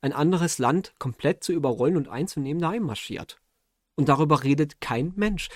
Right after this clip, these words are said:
Stattdessen wird hier, wird hier Täter-Opfer-Umkehr betrieben und Atom in dem Scheiße. Wie viele Red Flags diese Tina abgelassen hat in den letzten neunzehn Minuten, wo sie Redezeit zwischendrin mal hatte, das ist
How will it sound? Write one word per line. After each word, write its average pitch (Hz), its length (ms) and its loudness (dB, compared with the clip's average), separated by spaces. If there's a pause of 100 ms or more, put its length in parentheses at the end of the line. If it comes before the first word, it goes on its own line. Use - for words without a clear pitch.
(140)
Stattdessen 139 420 -2
wird 135 140 0
hier, 147 220 0
wird 135 140 -2
hier 147 140 0
Täter-Opfer-Umkehr 185 880 -2
betrieben 131 380 -4
und - 120 -10
Atom 220 300 -4
in 233 80 -2
dem 226 120 -2
Scheiße. 104 440 -6 (1600)
Wie 175 100 4
viele 190 300 4
Red 196 180 2
Flags - 400 -6
diese 165 340 0
Tina 226 380 0
abgelassen 160 640 -2
hat 135 120 -2
in 139 60 -2
den 139 140 -2
letzten 156 340 -2
neunzehn 156 380 0
Minuten, 151 420 -2
wo 131 80 0
sie 131 140 -2
Redezeit 143 480 -2
zwischendrin 131 320 -4
mal 131 100 0
hatte, 123 220 -4
das - 180 -8
ist - 80 -16